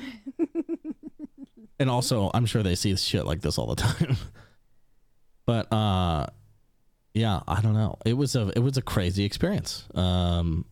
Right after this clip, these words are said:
Speaker 2: oh, w-, w-, when we went to go back inside, apparently it was after ten, and that they start to I D after ten, even though there
Speaker 1: Uh-oh.
Speaker 2: were
Speaker 1: Yeah.
Speaker 2: children inside up until midnight, which was weird.
Speaker 1: <sighs> That's fucking weird.
Speaker 2: Um, I guess they don't let any new ones in. It's kinda <laughs> strange.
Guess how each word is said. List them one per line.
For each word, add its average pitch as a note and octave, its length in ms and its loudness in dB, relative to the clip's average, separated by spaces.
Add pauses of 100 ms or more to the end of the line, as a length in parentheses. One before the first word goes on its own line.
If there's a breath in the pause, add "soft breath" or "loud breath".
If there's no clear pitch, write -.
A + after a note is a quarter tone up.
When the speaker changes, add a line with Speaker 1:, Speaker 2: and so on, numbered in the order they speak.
(140)
Speaker 2:
oh, C3+ 240 2
w-, A#2+ 60 0
w-, C3 200 0
when C3+ 200 2
we C3+ 100 2
went C#3 200 0
to C3 60 0
go B2 120 2
back A2 220 0
inside, F#2 600 0 (400 loud breath)
apparently C3+ 420 0
it A#2 40 0
was G#2+ 120 2
after G#2 280 0
ten, B2+ 480 0 (380 loud breath)
and G2+ 140 4
that G2+ 280 0
they G2 160 2
start G#2 280 -2
to F#2+ 120 -2
I F2 80 2
D G2+ 320 2
after A#2 240 0
ten, C3+ 340 0 (220)
even G#2+ 220 4
though G2 100 4
there F#2+ 100 4
Speaker 1:
Uh-oh. F2 40 2
Speaker 2:
were F2 180 0 (240)
Speaker 1:
Yeah. - 100 -12
Speaker 2:
children G#2 500 2
inside G2 440 2
up F#2+ 140 -2
until F2 220 0
midnight, F#2 500 2
which G2 200 -2
was - 300 0
weird. G2+ 300 2 (200 loud breath)
Speaker 1:
<sighs> - 220 -20
That's G#3+ 220 -18
fucking G#3+ 360 -20
weird. G#3 300 -16 (840)
Speaker 2:
Um, F2+ 680 0 (100)
I G#2 100 2
guess G2 160 0
they G2+ 80 2
don't F#2+ 240 0
let G2+ 200 0
any F#2 140 2
new G2 200 2
ones A#2+ 320 2
in. B2 140 2
It's G2+ 140 -2
kinda - 200 0
<laughs> - 100 -6
strange. - 500 0